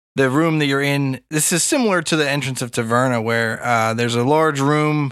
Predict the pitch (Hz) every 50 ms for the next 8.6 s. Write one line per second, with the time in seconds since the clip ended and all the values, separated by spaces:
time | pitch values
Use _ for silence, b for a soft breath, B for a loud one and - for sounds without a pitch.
0 | - - 120 123 123 120 123 120 - - 151 147 147 143 - 151 147 143 127 -
1 | - - - 151 139 131 131 131 139 135 127 - - 139 135 131 131 127 127 127
2 | 127 123 - - 135 123 120 120 113 117 117 120 127 127 120 120 120 - 127 120
3 | 117 117 117 117 117 120 117 117 113 110 - - 120 120 113 113 110 117 113 113
4 | 107 - 139 127 139 151 143 131 131 135 135 127 - - - _ - - 160 151
5 | 151 143 139 139 131 123 131 135 135 131 131 127 127 127 123 123 120 117 110 -
6 | - - - 123 120 117 - 120 120 123 123 117 - 120 113 113 110 90 71 135
7 | 131 123 123 117 107 113 117 117 117 113 113 113 113 - - 113 110 110 113 110
8 | 90 69 69 90 123 117 113 113 110 110 110 113